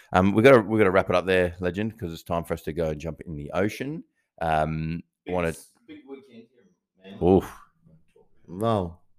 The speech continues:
Speaker 2: no, don't really, but there's been lots of events, and so we're only gonna dip in the ocean today 'cause of the Cole Classic Swimming Classic.
Speaker 1: Yeah. Not to timestamp it.
Speaker 2: Mm.
Speaker 1: Cole Classic's on. My daughter, my daughter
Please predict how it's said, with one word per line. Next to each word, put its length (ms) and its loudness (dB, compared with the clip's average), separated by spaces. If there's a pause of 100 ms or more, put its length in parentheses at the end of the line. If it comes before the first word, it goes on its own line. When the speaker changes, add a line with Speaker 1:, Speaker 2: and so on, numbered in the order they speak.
(240)
Speaker 2:
no, 240 2
don't 320 -2
really, 220 -2
but 180 -2
there's 160 2
been 460 -4 (680)
lots 360 6
of 60 -4
events, 440 -2
and 160 2
so 240 6 (680)
we're 160 4
only 140 2
gonna 160 -2
dip 240 -6
in 60 -6
the 100 -6
ocean 320 -10
today 280 -6
'cause 240 -14
of 180 -8
the 360 -4 (100)
Cole 240 2
Classic 400 -6
Swimming 460 -8
Classic. 380 -10 (760)
Speaker 1:
Yeah. 120 -18 (560)
Not 260 -4
to 40 -10
timestamp 440 -4
it. 160 -6 (380)
Speaker 2:
Mm. 60 -20
Speaker 1:
Cole 140 4
Classic's 380 0
on. 240 0 (640)
My 240 6
daughter, 560 6
my 160 -2
daughter 280 2